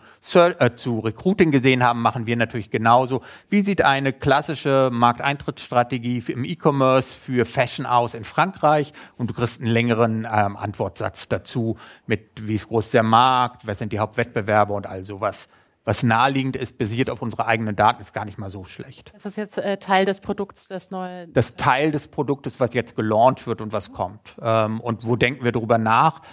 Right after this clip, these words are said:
Speaker 1: Das finde ich okay, aber das finde ich noch nicht beeindruckend. Wenn wir irgendwann mal so weit sind, dass man einen fertigen Report bekommt, ja, wo ihr direkt sagt, „Okay, ich gebe diese Frage ein und dann habe ich einen fünfseitigen Report mit den Statistiken und den Antworten, die sofort generiert werden.“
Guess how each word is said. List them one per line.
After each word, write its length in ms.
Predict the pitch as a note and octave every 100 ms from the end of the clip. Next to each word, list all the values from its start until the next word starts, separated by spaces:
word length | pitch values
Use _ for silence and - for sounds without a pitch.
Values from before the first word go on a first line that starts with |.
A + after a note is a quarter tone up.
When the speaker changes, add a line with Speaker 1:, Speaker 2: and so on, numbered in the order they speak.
| -
Speaker 1:
Das 160 | A#2 -
finde 160 | B2+
ich 80 | A#2
okay, 400 | B2+ - B2+ D3+
aber 140 | B2
das 100 | A2
finde 140 | - A2+
ich 20 |
noch 80 | A2+
nicht 160 | G#2+
beeindruckend. 680 | A#2+ A2 A#2+ C3 C3 - B2 - - -
Wenn 160 | A#2+
wir 60 | C3
irgendwann 300 | C#3+ C#3+ C3
mal 140 | B2+
so 140 | A#2 A2+
weit 260 | A2+ C3+
sind, 240 | - C3+ B2+ - _
dass 160 | C3 A#2+
man 140 | C3
einen 180 | B2+ A#2
fertigen 540 | - - C#3+ D3+ C3+
Report 500 | A#2+ B2 - C3 C3+
bekommt, 560 | A#2+ - G2+ G#2+ - - _ _ _
ja, 220 | - D3 A#2+
wo 100 | A#2+
ihr 140 | A2+
direkt 420 | A2+ A#2 C3+ -
sagt, 360 | D3 C3 C3 -
„Okay, 160 | -
ich 100 | A#2+
gebe 140 | - A2+
diese 160 | A2+
Frage 420 | - C#3 C#3 D#3+ E3
ein 240 | E3 D#3+ - -
und 160 | B2+ A#2+
dann 160 | A#2+
habe 160 | B2+ D3
ich 180 | C#3 -
einen 220 | B2+ A#2+
fünfseitigen 640 | - F3+ - C#3+ C#3 C#3 C3
Report 520 | A2+ - - D#3 D3+
mit 200 | C#3 D3
den 120 | C#3
Statistiken 640 | - C3+ - D3+ - D3 D#3+
und 120 | C#3
den 120 | B2
Antworten, 480 | A#2+ B2+ - C3 C3+
die 80 | A#2
sofort 400 | A2+ - B2+ -
generiert 460 | C3 A#2 B2 B2
werden.“ 300 | A2+ G#2+ G#2+